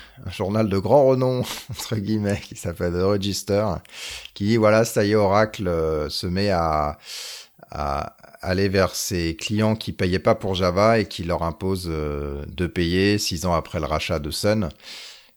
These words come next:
Euh, et donc l'article était un peu flou, enfin en tout cas pas très précis sur, euh, quels étaient les clients, pourquoi, et cetera.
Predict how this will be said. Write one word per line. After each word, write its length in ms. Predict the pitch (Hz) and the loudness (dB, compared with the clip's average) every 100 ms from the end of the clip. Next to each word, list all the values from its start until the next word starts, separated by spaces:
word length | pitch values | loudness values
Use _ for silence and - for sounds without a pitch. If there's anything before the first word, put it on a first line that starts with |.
| 82 | -4
Euh, 340 | 85 85 87 | 0 2 2
et 100 | 85 | 2
donc 220 | 107 110 123 | 0 0 2
l'article 380 | 110 - 131 | 0 0 -2
était 200 | 117 113 | -2 2
un 120 | 107 107 | 2 2
peu 400 | 120 117 117 110 | 0 2 2 0
flou, 720 | - 131 139 143 139 135 120 | -2 2 4 6 6 6 4
enfin 200 | - 98 | 2 0
en 100 | 95 | 0
tout 100 | - | -2
cas 140 | 110 | 0
pas 160 | 104 98 | 2 0
très 180 | 113 | -2
précis 420 | - 110 101 127 120 | 0 0 0 -2 -2
sur, 440 | - 104 101 92 | -2 0 2 4
euh, 600 | 85 82 82 82 82 82 - | 2 0 0 -2 -2 -4 -4
quels 240 | 92 87 | -2 0
étaient 160 | 90 95 | 0 0
les 120 | 90 | 0
clients, 460 | - 98 104 107 | 0 2 4 4
pourquoi, 640 | 110 - 98 - 104 104 98 | 2 -2 -6 -2 4 6 4
et 60 | |
cetera. 560 | - 85 - 87 123 | 0 -8 -2 0 0